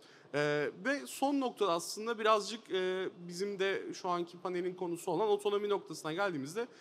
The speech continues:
biz, e, yapay zeka ile otonomiyi birleştirerekten ileri otonomi kavramını, e, ortaya atmaya çalışıyoruz. Burada aslında zaten otonomi yani kural tabanlı sistemlerde, e, artık otopilot yazılımları çok gelişmiş noktalara gidiyor.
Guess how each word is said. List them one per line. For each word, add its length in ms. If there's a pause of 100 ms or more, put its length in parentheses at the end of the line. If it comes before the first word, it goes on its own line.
(260)
biz, 400
e, 220 (140)
yapay 360
zeka 320
ile 80
otonomiyi 440
birleştirerekten 840
ileri 280
otonomi 480
kavramını, 640 (320)
e, 60
ortaya 640
atmaya 280
çalışıyoruz. 560
Burada 280
aslında 500 (380)
zaten 460
otonomi 460
yani 260
kural 260
tabanlı 420
sistemlerde, 960 (340)
e, 60
artık 500
otopilot 640
yazılımları 560
çok 240
gelişmiş 440
noktalara 400
gidiyor. 440